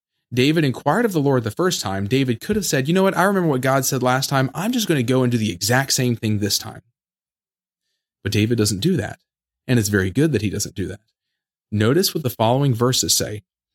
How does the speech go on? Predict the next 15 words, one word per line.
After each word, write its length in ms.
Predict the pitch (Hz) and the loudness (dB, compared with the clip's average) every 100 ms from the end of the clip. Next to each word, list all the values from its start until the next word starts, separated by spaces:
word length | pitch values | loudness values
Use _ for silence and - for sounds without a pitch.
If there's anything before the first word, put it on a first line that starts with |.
| _ - | _ -6
I'll 140 | 107 113 | 0 2
read 300 | 120 120 110 | 4 4 2
verses 360 | 110 107 104 | 2 2 0
twenty-three 580 | - 123 120 117 120 113 | -2 0 0 0 0 0
through 160 | 110 95 | 0 -4
twenty-five, 600 | - 104 101 101 92 90 | -4 -4 -2 -2 -2 -4
which 160 | 98 | -6
is 100 | 98 | -6
the 80 | 95 | -4
remainder 320 | 92 98 95 | -4 -4 -4
of 80 | 98 | -6
the 60 | - | -6
passage. 440 | 101 92 - - | -8 -6 -8 -4
They 120 | 107 | -2
say, 320 | 104 113 98 | 0 0 -2